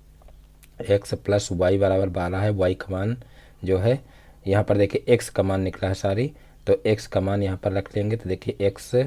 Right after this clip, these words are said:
प्लस वाई बराबर बारह है, तो यहाँ पर एक्स की वैल्यू निकली है चार, तो यहाँ पर चार रख लेंगे और प्लस वाई बराबर बारह हो जाएगा, और फिर वाई बराबर देखिए बारह माइनस चार हो जाएगा, और फिर वाई बराबर आठ हो जाएगा, यानी कि वाई की जो वैल्यू है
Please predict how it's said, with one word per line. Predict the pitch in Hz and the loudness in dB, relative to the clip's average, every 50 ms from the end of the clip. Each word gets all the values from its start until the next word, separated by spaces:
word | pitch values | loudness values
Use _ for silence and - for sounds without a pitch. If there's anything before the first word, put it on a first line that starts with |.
| 151 - - | -2 -6 -4
प्लस | - 98 101 98 - - | -2 -2 -2 -2 -2 -2
वाई | 95 92 92 95 | 0 0 0 0
बराबर | 92 98 95 95 98 98 | 0 0 0 0 0 0
बारह | 92 85 92 87 90 90 98 98 | -2 -2 -2 -2 -2 0 -2 -2
है, | 98 98 104 113 | -2 -2 -4 -2
तो | - 101 | -2 -2
यहाँ | 95 92 | -2 -2
पर | 92 - - - - | -2 -4 -4 -2 -4
एक्स | 98 - - | -4 -4 -6
की | - - 95 | -10 -4 -2
वैल्यू | 92 90 90 98 | -2 0 0 -2
निकली | 92 92 - - - 95 | -4 -6 -6 -4 -4 -2
है | 95 90 | -2 -4
चार, | - - 92 90 101 | -4 -6 -6 -4 -4
तो | 104 - 101 | -4 -4 -4
यहाँ | 95 90 | -4 -4
पर | - - 90 | -4 -6 -8
चार | 92 - - 85 87 90 | -6 -6 -6 -6 -4 -4
रख | 92 92 - - | -6 -6 -6 -6
लेंगे | 107 104 104 107 127 156 - - - - - - - | -4 -4 -2 -2 -2 -4 -6 -12 -20 -20 -18 -8 -2
और | 92 92 92 | -2 -2 -2
प्लस | - - 98 98 92 - | 0 0 0 0 0 0
वाई | 95 92 90 92 | -2 0 0 0
बराबर | 92 95 92 92 92 95 92 | 0 -2 -2 -2 -2 -2 -2
बारह | 85 85 85 87 90 | -2 -4 -4 -4 -4
हो | 95 101 104 | -4 -4 -2
जाएगा, | 95 107 104 104 104 110 123 135 135 - - - - - - - - - | 0 0 0 0 0 0 -2 -4 -6 -8 -18 -20 -20 -20 -20 -12 -4 0
और | 95 95 95 - | 0 0 0 0
फिर | - 101 95 | -2 -2 2
वाई | 87 92 90 92 | 4 4 4 4
बराबर | 95 98 98 98 95 98 95 | 4 4 4 4 4 2 2
देखिए | 92 95 90 - 107 98 | 0 -2 -2 -2 -2 -2
बारह | 90 85 90 85 85 87 87 101 101 | 0 0 -2 0 0 -2 -2 -2 -2
माइनस | 98 95 90 87 85 85 98 113 120 - - | -2 -2 -2 -2 -2 -2 -2 -4 -6 -8 -8
चार | - - 87 87 92 | -4 -2 -2 -2 0
हो | 98 98 | -2 -2
जाएगा, | 95 104 104 104 104 107 120 135 143 - - - - - - - - - - - - - - - - - | -2 0 0 0 0 0 -2 -2 -4 -8 -16 -20 -20 -20 -20 -20 -20 -20 -20 -20 -20 -20 -20 -20 -20 -12
और | - - 92 90 90 - | -4 0 0 0 0 -2
फिर | - 101 92 | -2 -4 -2
वाई | 82 87 85 87 90 | 0 2 2 2 2
बराबर | 90 87 87 87 85 - - - 90 | 0 0 0 0 -2 -4 -6 -2 0
आठ | 95 95 95 - - | 0 0 0 0 -2
हो | |
जाएगा, | 82 80 80 76 76 71 69 - - - - - - - - - | -2 0 0 0 0 -2 -6 -8 -10 -18 -20 -20 -20 -8 -4 -2
यानी | 87 95 95 | 0 0 0
कि | - - 95 | 0 0 0
वाई | 87 90 90 90 98 | 4 4 4 4 4
की | 95 - 95 92 | 2 0 0 0
जो | 90 95 90 | 2 2 2
वैल्यू | 90 87 87 87 95 95 | 2 2 2 2 0 0
है | 92 104 120 131 | 0 0 -2 -2